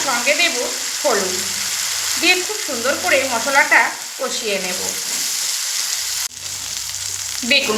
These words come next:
মশলা আমি খুব সুন্দর করে কষে নিয়েছি, আর তেলও কিন্তু ছেড়ে দিয়েছে। এবার আমি এখানে দিয়ে দেব যে পুঁই ডাঁটাগুলো আমি আলাদা করে রেখেছিলাম সেই ডাঁটাগুলো। এখানে কিন্তু আমি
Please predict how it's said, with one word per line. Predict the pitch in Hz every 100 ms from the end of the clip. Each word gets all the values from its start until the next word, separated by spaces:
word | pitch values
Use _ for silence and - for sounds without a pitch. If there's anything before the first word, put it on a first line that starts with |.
| 220
মশলা | 226 330 403
আমি | 403 381
খুব | 415 -
সুন্দর | 254 226 285 -
করে | 359 269 330 -
কষে | 294 269 226 202
নিয়েছি, | 196 196 196 208 - - - -
আর | 330 -
তেলও | 247 262 285
কিন্তু | 381 392 277 269 - - - -
ছেড়ে | 330 254 208
দিয়েছে। | 202 190 190 208 208 - - - -
এবার | 349 415
আমি | 403 403
এখানে | 381 381 359 277
দিয়ে | 302 311
দেব | 330 262 277 - - - - 220
যে | 311 320
পুঁই | 311 311
ডাঁটাগুলো | 311 294 320 320 311
আমি | 302 302
আলাদা | 262 320 311
করে | 311 302
রেখেছিলাম | 302 320 330 302 240 - -
সেই | 320 302 233
ডাঁটাগুলো। | 208 208 190 185 190 -
এখানে | 262 330 320 320
কিন্তু | 330 320
আমি | 311